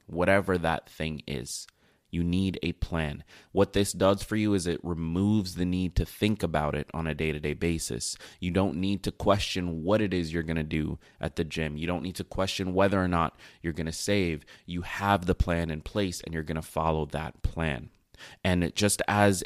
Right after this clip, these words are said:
a, like, final thoughts here, the state that we want to get to is what I mentioned earlier, the idea of defaults. A default behavior is the thing you go back to because it's comfortable, because it makes sense. It's who you are. It's how you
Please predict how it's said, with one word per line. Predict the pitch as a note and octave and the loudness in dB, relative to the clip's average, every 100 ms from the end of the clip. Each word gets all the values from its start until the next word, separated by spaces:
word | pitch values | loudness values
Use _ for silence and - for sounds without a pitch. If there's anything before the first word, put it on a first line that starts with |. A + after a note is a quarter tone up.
| - | 0
a, | F#2+ F#2 F2 E2+ | 2 2 2 0
like, | D#2+ - | -4 -8
final | - F#2 F#2+ F2+ | -2 0 2 0
thoughts | - F#2+ G2+ - | 2 2 2 0
here, | F2 D#2+ D2+ - - - _ _ - | -2 -2 -2 -8 -18 -20 _ _ 0
the | G2+ | 2
state | - - A2 C3 - | 4 4 4 2 2
that | A#2 - | 0 2
we | G2+ | 0
want | F#2+ F#2+ - | 2 2 0
to | - | -6
get | D#2 G2 - - | -6 -2 -2 -4
to | - B2+ D3 - _ _ _ _ _ | -2 -2 -4 -10 _ _ _ _ _
is | G2 F2 | 0 2
what | F#2+ | 6
I | G#2+ | 6
mentioned | G2+ G2 F#2+ F2+ - | 6 2 0 -4 -4
earlier, | - F2 D#2+ D2 | 0 0 0 -4
the | C#2 D#2+ | -6 -4
idea | D#2+ F2 G2 | -2 0 0
of | - D#2 - | 0 -4 -6
defaults. | E2 D#2+ - - - - - _ - - | -6 -4 -6 -8 -10 -12 -14 _ -20 -8
A | F2 | -6
default | E2+ G#2 - A2+ - | -2 -2 2 2 2
behavior | G2+ F#2 F2+ E2+ E2 D#2+ - _ | -4 -2 -2 0 0 0 -6 _
is | F2+ D#2+ | -4 -2
the | F2 | -2
thing | F2 - G#2 A2 | -2 -2 0 0
you | G2+ G2+ | 0 0
go | F2+ F2 | 2 0
back | D2+ D#2+ D#2+ - | 2 -2 -2 -6
to | - D2+ | -8 -6
because | D#2+ - E2 D2+ | -8 -8 -6 -6
it's | D#2 | -8
comfortable, | - - E2 D#2 - - C2+ | -10 -8 -6 -6 -8 -8 -6
because | C#2+ - E2 D#2+ | -6 -2 -2 0
it | - | -4
makes | E2+ F2 - - | -2 -2 -4 -8
sense. | - F#2 B1+ - | -6 -4 -6 -8
It's | - - | -8 -8
who | - A2 | -6 -4
you | A2+ G#2+ F2+ | -2 -2 0
are. | E2+ E2 | 0 0
It's | - - | -2 -8
how | - F2 F2 | -4 -2 -2
you | D2 | -4